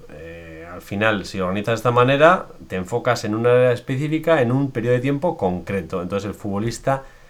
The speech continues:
maximiza la concentración y el rendimiento para esa actividad concreta.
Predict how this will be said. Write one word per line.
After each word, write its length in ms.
maximiza 760
la 120
concentración 520
y 20
el 60
rendimiento 640
para 260
esa 200
actividad 480
concreta. 520